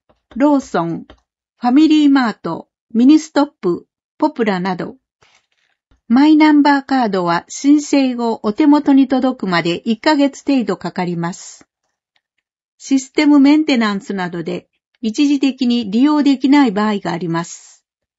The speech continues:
その際は、町公式ラインでお知らせします。友達登録は十八ページ二次元コードから。詳しくは、町ホームページをご覧ください。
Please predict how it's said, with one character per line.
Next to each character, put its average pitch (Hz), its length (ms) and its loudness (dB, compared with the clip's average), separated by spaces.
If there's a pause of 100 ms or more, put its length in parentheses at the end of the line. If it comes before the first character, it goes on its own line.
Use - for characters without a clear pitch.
(280)
そ 294 200 2
の 302 140 6
際 285 320 0
は、 185 280 -4 (160)
町 302 280 0
公 285 260 0
式 277 260 -6
ラ 269 160 2
イ 240 80 0
ン 196 100 -2
で 180 100 -4
お 175 120 -4
知 254 140 -8
ら 240 120 -2
せ 233 140 -6
し 220 160 -10
ま 196 160 -6
す。 - 260 -18 (840)
友 277 260 2
達 302 300 0
登 269 180 0
録 202 260 -6
は 170 260 -4
十 269 280 0
八 269 300 -8
ペ 214 220 -2
ー 175 40 -8
ジ 175 260 -8
二 220 140 -2
次 277 140 0
元 262 240 0
コ 220 180 -4
ー 185 40 -4
ド 170 140 -8
か 156 140 -12
ら。 151 180 -14 (1160)
詳 311 220 2
し - 140 -14
く 214 160 -6
は、 180 220 -4 (100)
町 294 280 -2
ホ 233 200 0
ー 294 40 2
ム 285 160 2
ペ 277 160 0
ー 220 40 -2
ジ 190 140 -4
を 165 80 -4
ご 185 100 -4
覧 208 220 -2
く 208 100 -6
だ 190 140 -6
さ 180 200 -6
い。 - 200 -12